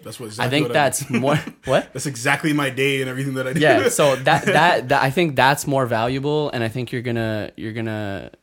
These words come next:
Speaker 2: I think she's gonna, yeah, you're gonna reciprocate that better than, like, you know, oh, I hang out with her three times, like,
Speaker 1: Yeah.
Speaker 2: three times, four times a week, but only, like, a couple hours.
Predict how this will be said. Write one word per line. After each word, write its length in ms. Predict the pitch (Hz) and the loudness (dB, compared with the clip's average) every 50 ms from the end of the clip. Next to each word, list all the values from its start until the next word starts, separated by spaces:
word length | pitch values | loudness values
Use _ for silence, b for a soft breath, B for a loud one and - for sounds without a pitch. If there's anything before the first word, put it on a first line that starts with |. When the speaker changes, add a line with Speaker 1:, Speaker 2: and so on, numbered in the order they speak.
| _ _ _ | _ _ _
Speaker 2:
I 80 | - 113 | -10 -6
think 160 | 107 120 117 | -6 -4 -4
she's 200 | - - 123 120 | -4 -6 -8 -6
gonna, 300 | 120 117 110 107 101 92 - | -6 -6 -6 -6 -8 -8 -6
yeah, 100 | 143 135 | -2 -2
you're 140 | 127 127 127 | -2 0 0
gonna 140 | 151 160 156 | 0 0 0
reciprocate 440 | 143 147 - 131 147 135 147 123 107 | -2 -4 -6 -8 -8 -8 -10 -8 -6
that 180 | 123 113 104 101 | -6 -8 -6 -4
better 320 | 113 107 104 107 107 107 | -4 -2 -2 -2 -2 -4
than, 260 | 101 107 104 101 101 | -4 -4 -4 -4 -4
like, 320 | 98 95 92 90 - - b b b b b b b b b _ _ _ | -6 -6 -8 -8 -12 -16 b b b b b b b b b _ _ _
you 160 | - - 123 113 | -14 -10 -8 -6
know, 120 | 101 101 90 | -6 -4 -2
oh, 40 | 104 | -2
I 100 | 107 101 | -2 -4
hang 160 | 101 101 101 | -4 -6 -8
out 80 | 98 | -8
with 80 | 92 90 | -8 -8
her 80 | 90 87 | -10 -14
three 220 | - - 95 90 | -14 -14 -14 -14
times, 220 | - 92 92 - - | -14 -14 -16 -16 -14
like, 120 | 95 95 131 | -12 -12 -10
Speaker 1:
Yeah. 60 | 113 | -6
Speaker 2:
three 140 | 110 120 113 | -4 -4 -2
times, 260 | 120 120 120 110 107 | -2 -2 -2 -4 -6
four 180 | - - 131 120 | -4 -2 -2 -2
times 240 | - 120 120 110 113 | 0 -2 -4 -4 -6
a 40 | |
week, 280 | 104 107 104 101 98 - | -6 -6 -6 -6 -8 -8
but 80 | 98 92 | -10 -10
only, 160 | 95 95 92 | -8 -10 -12
like, 100 | 90 - | -12 -16
a 120 | - _ | -20 _
couple 200 | - 107 - 92 - | -16 -12 -12 -10 -8
hours. 480 | 92 92 95 95 107 127 135 - - | -8 -8 -8 -8 -10 -12 -14 -18 -20